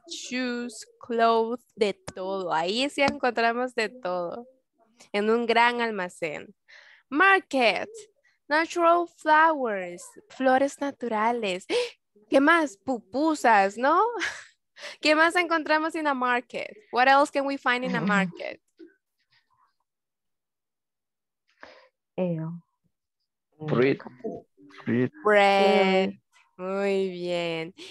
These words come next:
Speaker 1: Esto era para que lo practicáramos en grupos, eh, de los lugares que más que todo nosotros visitamos, pero creo que lo vamos a dejar para el día de mañana porque, guys, se nos ha ido el tiempo volando.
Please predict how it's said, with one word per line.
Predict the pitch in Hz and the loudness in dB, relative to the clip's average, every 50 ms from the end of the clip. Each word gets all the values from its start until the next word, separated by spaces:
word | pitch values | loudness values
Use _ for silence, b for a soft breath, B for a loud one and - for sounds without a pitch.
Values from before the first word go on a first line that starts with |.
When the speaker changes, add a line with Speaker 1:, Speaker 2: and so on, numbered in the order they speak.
| 311 B B | -10 B B
Speaker 1:
Esto | - 294 311 311 302 - 330 330 | 4 6 6 4 2 2 2 4
era | 330 330 339 339 | 4 4 4 4
para | - 330 320 311 302 | 4 4 4 4 4
que | - 302 294 | 2 -2 -4
lo | 294 285 240 | -4 -2 -2
practicáramos | 262 247 247 - - 202 - 226 233 240 247 262 285 302 - | 0 -2 -2 -2 -6 -4 0 2 2 2 0 -2 -4 -6 -6
en | 311 277 254 233 | -6 -6 -6 -4
grupos, | 226 240 262 285 294 - - 330 349 370 403 415 392 - - _ b b b | -4 -2 -2 -2 -4 -4 -2 0 0 0 0 -2 -6 -10 -16 _ b b b
eh, | b 208 220 220 | b 0 0 2
de | 196 240 233 | 2 0 0
los | 240 247 240 - | 2 0 0 -2
lugares | 233 226 208 208 208 208 240 277 - - | -2 0 2 2 2 2 2 0 -4 -4
que | - 262 | -6 -4
más | 240 233 233 - | -4 -4 -6 -4
que | - 262 | -6 -6
todo | 247 262 262 269 269 | -2 0 0 0 0
nosotros | 262 254 240 - - 202 - 247 240 254 262 | -2 -4 -8 -10 -12 -12 -10 -10 -8 -8 -8
visitamos, | 277 - - 233 - - 226 226 240 269 302 359 392 370 - - | -8 -8 -8 -4 0 2 2 2 2 2 0 0 -2 -2 -2 0
pero | - 269 269 262 247 | 0 2 2 0 0
creo | - 277 302 349 392 403 320 269 262 294 370 - _ b b b b b b | 0 0 2 2 2 2 2 2 0 -2 -4 -6 _ b b b b b b
que | - 247 | -4 -2
lo | 247 240 | 0 2
vamos | 233 233 240 262 277 - | 2 0 0 -2 -4 -2
a | 285 262 | 0 0
dejar | 247 247 240 247 240 240 247 262 - _ | 0 0 -2 -2 -2 -2 -2 -4 -4 _
para | 269 262 254 247 233 | 0 0 0 0 -2
el | 220 208 | -4 -6
día | 214 214 208 214 | -6 -6 -6 -6
de | 226 240 | -6 -8
mañana | 262 294 302 302 294 277 233 220 220 240 285 330 _ _ | -8 -8 -8 -6 -6 -6 -6 -6 -6 -6 -8 -8 _ _
porque, | 294 277 269 254 - - 220 202 185 175 180 170 | 2 2 2 2 0 0 0 0 0 -2 -6 -2
guys, | 202 220 220 214 202 180 - - 214 - - - _ - | 2 4 4 4 4 2 0 -4 -10 -12 -16 -20 _ -20
se | - - - 277 262 254 | -8 0 2 4 4 4
nos | 240 233 226 233 - | 2 0 -2 0 2
ha | 247 240 | 2 2
ido | 247 254 277 277 | 4 2 2 0
el | 269 254 | -2 -4
tiempo | _ 294 294 302 311 311 - _ - 339 339 349 349 320 294 | _ -4 -2 -2 -2 -4 -4 _ 0 2 2 2 0 -4 -4
volando. | 294 285 254 240 220 208 202 196 196 196 202 208 214 214 214 208 196 180 160 - | -2 -2 0 0 0 0 -2 -2 -2 -2 -2 -2 -2 -2 -4 -8 -10 -14 -14 -16